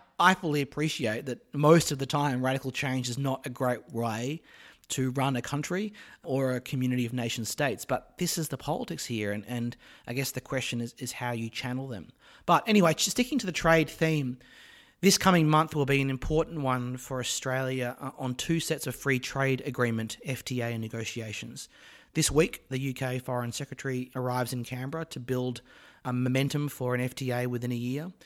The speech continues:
and negotiations are also going to continue with the European Union. So I've got one question for you about each, Alan. On the U K,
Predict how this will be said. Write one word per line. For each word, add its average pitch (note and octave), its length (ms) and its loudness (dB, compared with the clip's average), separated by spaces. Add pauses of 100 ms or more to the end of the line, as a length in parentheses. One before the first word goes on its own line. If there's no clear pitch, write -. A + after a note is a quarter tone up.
(380)
and C#3+ 220 0
negotiations C#3 760 4
are C3 100 2
also C3 540 2
going B2 300 -2
to C3+ 80 -8
continue B2+ 440 -4
with A#2 360 -6
the B2 100 -6
European A#2+ 520 -4
Union. A#2 380 -4 (480)
So - 140 2
I've C#3+ 60 4
got D#3+ 160 4
one F3+ 240 6
question D#3+ 420 2
for C#3 240 -4
you C3 380 -2
about B2+ 260 -2
each, B2+ 300 -6
Alan. A2+ 300 -6 (540)
On C4 140 4
the D#4 80 0
U A#3 160 4
K, F#3 580 4